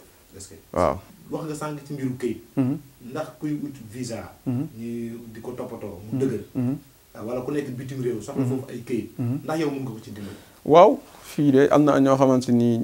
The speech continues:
Speaker 2: suñ déggee, suñ déggee interview bi, ñoom danañ xam.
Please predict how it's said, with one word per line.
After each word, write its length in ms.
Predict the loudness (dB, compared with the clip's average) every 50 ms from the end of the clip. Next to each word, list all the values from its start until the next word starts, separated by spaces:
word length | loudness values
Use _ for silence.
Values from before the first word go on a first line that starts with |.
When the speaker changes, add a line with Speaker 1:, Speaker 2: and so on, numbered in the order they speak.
| -4
Speaker 2:
suñ 260 | -2 2 4 4 6 8
déggee, 320 | 8 8 8 8 8 6 6
suñ 200 | 6 6 6 8
déggee 400 | 8 8 8 10 10 10 10 8
interview 400 | 6 6 8 8 8 8 8 6
bi, 120 | 6 2
ñoom 200 | 2 2 2 4
danañ 220 | 4 4 4 4 4
xam. 160 | 2 2